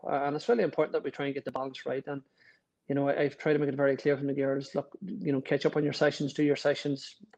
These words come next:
um, throw them into the groups so that everybody sees that the sessions are being done. And it's all ab-, about accountability. And as I said, um, you know, both girls are, are blessed with an unreal talent out-, outside of Gaelic. So it, it's, it would be very unfair, um,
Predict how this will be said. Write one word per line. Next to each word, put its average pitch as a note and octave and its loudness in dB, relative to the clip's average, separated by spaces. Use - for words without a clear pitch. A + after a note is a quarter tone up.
um, C#3+ -4
throw D3+ 4
them C#3+ 4
into C#3 2
the C#3 2
groups D3 2
so D3+ 4
that D3 2
everybody D#3+ 2
sees D3 2
that D3 0
the C3+ -4
sessions C#3+ 0
are C#3 2
being C3 2
done. C#3+ 2
And D#3 0
it's F#3 -4
all F#3+ 6
ab-, - 0
about C3+ 2
accountability. C#3 0
And C#3 0
as D3+ 0
I D3 -2
said, E3 4
um, C#3+ 2
you C#3+ -2
know, C#3+ 0
both D3 -2
girls D3 4
are, D3 2
are C#3 2
blessed C#3+ 0
with D3 -4
an C#3 -2
unreal C#3 0
talent C#3 -2
out-, C#3 -2
outside C#3+ 0
of D#3 -2
Gaelic. D#3+ -2
So D3+ 0
it, F#3 2
it's, - -2
it C#3+ -6
would D3 2
be D3+ 6
very D3+ 6
unfair, C#3 0
um, C#3 -4